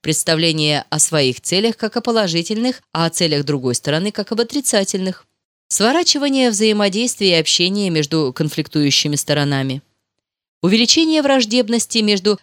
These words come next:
конфликтующими сторонами по мере уменьшения взаимодействия и общения.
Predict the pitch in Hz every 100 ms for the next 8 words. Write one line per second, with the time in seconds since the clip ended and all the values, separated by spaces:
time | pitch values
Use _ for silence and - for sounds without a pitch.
0 | - 196 - 208 208 208 175 - 180 -
1 | 170 165 190 254 277 - 208 294 285 247
2 | 226 208 277 277 254 202 190 185 170 160
3 | 190 - 202 202 202 - 147 123 117 113